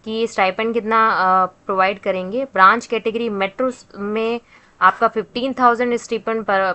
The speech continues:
per month आपको देंगे, Urban में फिफ-, ट्वेल्व थाउजेंड है, सेमी अर्बन rural में दस हज़ार है।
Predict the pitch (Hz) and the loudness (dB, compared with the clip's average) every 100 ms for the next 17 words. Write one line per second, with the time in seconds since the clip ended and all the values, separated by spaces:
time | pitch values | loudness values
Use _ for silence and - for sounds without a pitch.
0 | - 190 196 214 220 208 - 196 208 226 | -2 -2 0 -2 0 -2 -4 -6 -4 -4
1 | - 185 185 233 233 240 247 247 190 - | 0 0 0 -2 -2 -2 -2 -4 -10 -12
2 | - 185 _ 175 208 233 233 247 233 233 | -20 -20 _ -8 0 0 2 2 2 -2
3 | 240 247 214 190 233 208 - 202 208 190 | -2 -2 -4 -2 -4 -2 -2 0 -2 -2
4 | 220 208 190 190 208 214 294 214 185 180 | -4 -4 -4 -4 -4 -4 -6 -2 -4 -4
5 | 156 135 - | -8 -10 -10